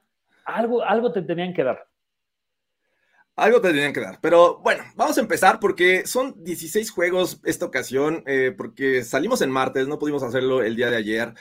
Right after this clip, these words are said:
Speaker 2: Dieciséis juegos de la semana uno, comenzando por el jueves, donde tuvimos una fiesta en Primero y Diez, una fiesta en la que nos reunimos para convivir con, con los fans, convivir con mucha, mucha gente de los Bills. Eso sí, lo tenía contento a Carlos Gorospe, en el que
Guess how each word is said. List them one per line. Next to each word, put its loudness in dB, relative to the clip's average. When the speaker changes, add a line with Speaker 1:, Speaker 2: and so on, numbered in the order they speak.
Speaker 2:
Dieciséis 2
juegos 2
de 4
la 2
semana 0
uno, 4
comenzando 6
por 4
el 4
jueves, 6
donde 4
tuvimos 2
una 2
fiesta 4
en 0
Primero 2
y 2
Diez, 0
una -6
fiesta -2
en 0
la -2
que -6
nos -4
reunimos -2
para -2
convivir -2
con, 0
con -4
los -4
fans, 2
convivir -2
con 0
mucha, 8
mucha 2
gente 4
de 2
los -6
Bills. 2
Eso -4
sí, 0
lo -8
tenía 0
contento -2
a -2
Carlos -2
Gorospe, 2
en 0
el -2
que 6